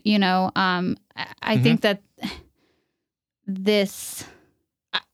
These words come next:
Speaker 1: I don't, my, my situation doesn't perfectly align with, um, the letter writers. Um, I relate to the letter writer in that, like, I feel like I've had to stifle my joy or my pride, you know, at least in work. It was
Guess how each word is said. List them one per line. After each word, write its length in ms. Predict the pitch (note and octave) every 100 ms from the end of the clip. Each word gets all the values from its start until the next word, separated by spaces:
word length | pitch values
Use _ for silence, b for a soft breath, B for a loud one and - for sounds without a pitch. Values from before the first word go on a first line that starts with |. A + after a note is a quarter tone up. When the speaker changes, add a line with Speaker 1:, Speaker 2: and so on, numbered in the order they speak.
| _
Speaker 1:
I 100 | B3+
don't, 260 | B3 C#4 -
my, 180 | B3+ B3+
my 180 | B3+ C#4
situation 680 | D4 C4 B3+ A3+ G#3+ A3
doesn't 260 | G#3+ G#3 G3+
perfectly 420 | A#3 G#3 A#3+ B3+
align 340 | B3 A#3+ A#3+ A#3
with, 240 | A#3+ A3+ -
um, 220 | A3 A3
the 80 | A3
letter 240 | A3+ A#3
writers. 500 | A#3 A#3+ A#3+ B3 B3 - B B B
Um, 580 | - G3+ F#3+ F#3 F#3 - - _ _ _ _ -
I 60 | A#3+
relate 380 | B3 A#3+ A#3+
to 60 | C4
the 80 | A3+
letter 200 | G#3+ G3+
writer 240 | G#3+ G#3
in 220 | G#3 G#3 G3+
that, 180 | F#3+
like, 260 | G3+ F#3+ -
I 160 | A3 G3+
feel 540 | - - G#3+ G3+ G3
like 280 | G3 G3 G3
I've 200 | G3 G3
had 280 | G#3 G3 G3
to 260 | - G3 F#3+
stifle 680 | - - A3 B3 C#4 C#4
my 200 | C4 C4+
joy 320 | B3 C4 C4+ B3+
or 120 | A3
my 140 | G#3
pride, 800 | F3+ - F#3+ F3+ F#3+ A3 B3 C#4
you 100 | B3
know, 120 | B3+ A3+
at 60 |
least 200 | G3+ G#3
in 140 | G3 F3+
work. 320 | G3+ F3+ -
It 80 | F3+
was 180 | F#3